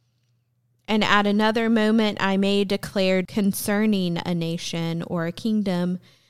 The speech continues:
that I will build and plant it. But if it does evil in my sight, not listening to my voice, then I will change my mind about the good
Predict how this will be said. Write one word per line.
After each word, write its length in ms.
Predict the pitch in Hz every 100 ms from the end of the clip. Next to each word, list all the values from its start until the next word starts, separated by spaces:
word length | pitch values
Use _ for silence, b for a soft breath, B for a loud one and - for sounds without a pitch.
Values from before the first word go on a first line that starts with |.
| b
that 220 | - 196 -
I 280 | 208 226 240
will 220 | 196 180
build 500 | 180 196 202 208 202
and 220 | - 196
plant 420 | 190 170 156 165 -
it. 300 | 170 - - _ _ _ _ _ _ _ _ _ _ _ _ _ _ _ _
But 160 | 214 220
if 240 | 226 240
it 260 | 262 254 -
does 380 | 220 220 240 -
evil 480 | 220 247 254 254 233
in 220 | 208 202
my 180 | 175 185
sight, 640 | - 202 202 202 190 - - b b b b
not 260 | 202 185 196
listening 600 | 196 220 - 240 233 240
to 160 | -
my 240 | 185 165 170
voice, 520 | 190 196 196 202 -
then 380 | - 185 175 -
I 280 | 185 185 202
will 220 | 196 175
change 540 | 175 - 220 226 233 -
my 200 | 180 180
mind 440 | 165 165 170 165
about 360 | - 175 170 175
the 120 | 170
good 540 | 170 165 170 170 170